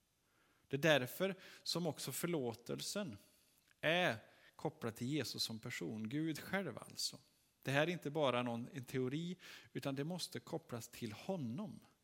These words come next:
Det är i relation till Jesus som förlåtelsen finns tillgänglig. <clears throat> Och då kommer vi till det här att det var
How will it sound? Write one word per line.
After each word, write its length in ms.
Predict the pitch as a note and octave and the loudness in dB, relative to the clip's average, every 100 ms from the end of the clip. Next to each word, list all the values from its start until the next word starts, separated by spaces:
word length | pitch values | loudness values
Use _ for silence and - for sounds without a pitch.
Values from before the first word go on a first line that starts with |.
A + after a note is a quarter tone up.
| _ | _
Det 100 | C#3 | 0
är 40 | |
i 60 | D#3 | 2
relation 480 | E3 D#3 - D3+ D3+ | 0 0 -2 -4 -4
till 140 | D3 | -4
Jesus 480 | D#3+ B2 - D#3+ - - - - | -2 -4 -4 -6 -8 -12 -16 -8
som 220 | - D3 | -4 -2
förlåtelsen 680 | - D3+ B2+ G#2+ - A#2 B2 | 0 2 2 0 -6 -8 -8
finns 320 | - A2 G#2 | -6 -6 -8
tillgänglig. 560 | - B2+ G#2 G#2 G#2+ - - C#3 - - | -8 -8 -6 -10 -14 -20 -20 -18 -16 -2
<clears throat> 240 | F#3 B2+ - - _ _ _ _ _ _ _ _ _ - - - - - - - - - _ _ _ _ _ _ _ _ - | 0 0 -6 -16 _ _ _ _ _ _ _ _ _ -18 -16 -16 -18 -18 -20 -20 -20 -20 _ _ _ _ _ _ _ _ 4
Och 160 | F3 | 6
då 500 | E3 D#3+ E3+ E3 - - - _ _ _ _ | 8 8 8 8 4 -16 -20 _ _ _ _
kommer 360 | - G3 D3 D3+ | 4 6 6 4
vi 120 | E3+ | 4
till 360 | D#3 D3 B2+ C#3 | 4 2 2 -2
det 200 | C#3 C3+ | 4 6
här 360 | B2+ B2+ A2 A#2 | 6 6 6 4
att 280 | B2+ D3 D3 | 2 0 -2
det 80 | |
var 380 | C#3 B2 A2 A2 | 0 -2 -2 -2